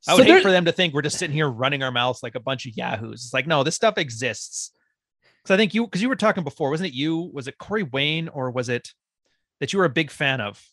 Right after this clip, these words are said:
Speaker 1: Wow, which
Speaker 2: I
Speaker 1: guy
Speaker 2: used to
Speaker 1: was
Speaker 2: be,
Speaker 1: it?
Speaker 2: I used to be a pretty big fan of Corey. Yeah.
Speaker 1: Yeah,
Speaker 2: I
Speaker 1: yeah.
Speaker 2: still, I still like his book.
Speaker 1: See, that's the thing. I don't know any of his stuff. So, but that's
Speaker 2: Yeah.
Speaker 1: the thing. He has his own stuff. It's come from the marriage counseling side or,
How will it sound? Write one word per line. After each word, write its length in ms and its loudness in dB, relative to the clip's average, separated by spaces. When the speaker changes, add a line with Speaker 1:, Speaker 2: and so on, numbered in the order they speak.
Speaker 1:
Wow, 160 -14
which 100 2
Speaker 2:
I 60 8
Speaker 1:
guy 80 8
Speaker 2:
used 160 8
to 60 4
Speaker 1:
was 60 0
Speaker 2:
be, 60 6
Speaker 1:
it? 60 -4
Speaker 2:
I 60 4
used 200 6
to 60 -4
be 100 6
a 60 8
pretty 240 4
big 240 4
fan 200 2
of 80 -2
Corey. 560 -6
Yeah. 320 0
Speaker 1:
Yeah, 120 2
Speaker 2:
I 20 10
Speaker 1:
yeah. 80 6
Speaker 2:
still, 260 8
I 120 4
still 220 8
like 140 8
his 160 6
book. 320 -2
Speaker 1:
See, 80 4
that's 100 6
the 80 -2
thing. 180 2
I 120 2
don't 120 0
know 220 0
any 180 0
of 100 0
his 120 -8
stuff. 340 -4
So, 100 -2
but 160 4
that's 160 6
Speaker 2:
Yeah. 20 -16
Speaker 1:
the 60 -8
thing. 260 -2
He 240 -4
has 360 -2
his 220 -4
own 160 -4
stuff. 320 -4
It's 140 -12
come 160 -6
from 140 -10
the 60 -6
marriage 280 0
counseling 360 -6
side 460 -2
or, 160 -6